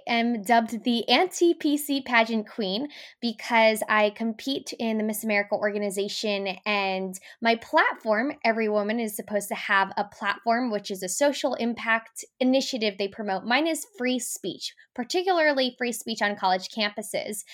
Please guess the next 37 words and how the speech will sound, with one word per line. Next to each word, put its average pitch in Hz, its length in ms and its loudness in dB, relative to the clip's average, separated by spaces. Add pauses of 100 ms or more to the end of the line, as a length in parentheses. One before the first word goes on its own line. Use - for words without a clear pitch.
(280)
So 208 600 6
I've 208 340 4
been 214 320 0
working 277 440 0
to 262 60 -10
promote 226 460 0
that 247 240 4
throughout 214 320 0
the 247 80 -4
Miss 226 240 -4
New 214 100 -4
Jersey 269 360 0
organization, 277 960 -2 (280)
because 196 280 -4
I'm 220 140 2
from 226 160 0
New 226 140 -2
Jersey. 226 420 -2 (360)
And 247 460 6 (140)
also, 311 680 6
I 240 140 6
just 285 280 -2
graduated 262 520 4
Syracuse 262 480 -2
University, 247 640 0
where 240 600 4
that 226 200 6
was 233 180 -4
kind 349 380 -2
of 311 200 6
my 240 340 2 (300)
social 349 560 4
impact 285 500 4
initiative 233 560 0
throughout 226 320 4
my 226 80 2
entire 226 960 2